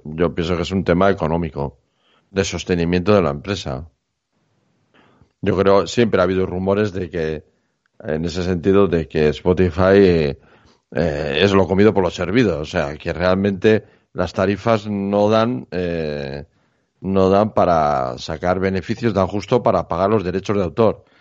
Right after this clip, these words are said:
Entonces, siempre ha habido muchos rumores de que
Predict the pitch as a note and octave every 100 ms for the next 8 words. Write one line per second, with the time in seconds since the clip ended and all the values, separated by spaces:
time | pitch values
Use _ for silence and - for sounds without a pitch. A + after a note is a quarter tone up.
0 | _ _ _ - E2 E2 F#2+ E2+ - -
1 | - - _ _ _ _ _ - - -
2 | A#2 G2+ G#2 G#2 G#2+ G2+ A2 G#2 A2 A2+
3 | B2 G#2 F2+ F2+ E2+